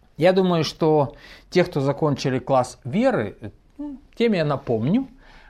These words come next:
а тех, кто еще не учились в классе веры, рекомендую вам прослушать этот класс.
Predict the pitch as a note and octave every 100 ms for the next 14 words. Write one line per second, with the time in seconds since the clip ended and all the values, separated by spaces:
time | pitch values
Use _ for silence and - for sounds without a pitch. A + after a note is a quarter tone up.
0 | - - D3 D3 F#3+ - - D#3+ D3+ -
1 | E3 G3+ G#3+ - D4+ G#3+ - - D3 D3
2 | - C#3+ B2 F#2 F2+ - - - - E3
3 | F#3+ F3 D3+ D3 C3 C3 B2 A2 - _
4 | - D3 C#3 - A#2 A#2+ E3 D#3+ A3 A#3+
5 | A3+ - B3+ C4 - - - - -